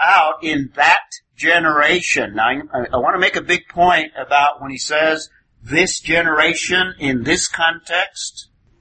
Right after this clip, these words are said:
In this context, when he says, "This generation," he is referring to the first century generation. He's gonna use that same little phrase in the next chapter, in chapter twenty-four,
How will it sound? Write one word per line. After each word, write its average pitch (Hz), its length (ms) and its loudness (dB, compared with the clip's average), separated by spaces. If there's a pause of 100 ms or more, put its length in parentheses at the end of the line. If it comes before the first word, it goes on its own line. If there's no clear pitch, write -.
(360)
In 120 220 0
this 175 240 -2
context, 190 680 -2
when 160 100 -12
he 151 80 -10
says, 156 360 -4
"This 165 340 0
generation," 156 1120 0 (400)
he 190 400 2
is 156 320 -8
referring 147 800 2
to 139 120 -6
the 127 160 0
first 139 420 -2
century 170 540 0
generation. 117 760 0 (600)
He's 135 260 0
gonna 175 160 2
use 175 460 2
that 147 220 -2
same 202 460 -4
little 214 260 -2
phrase 170 1300 0 (420)
in 131 160 -2
the 131 80 2
next 156 300 -4
chapter, 151 680 -2
in 143 200 -8
chapter 143 420 -4
twenty-four, 151 1040 2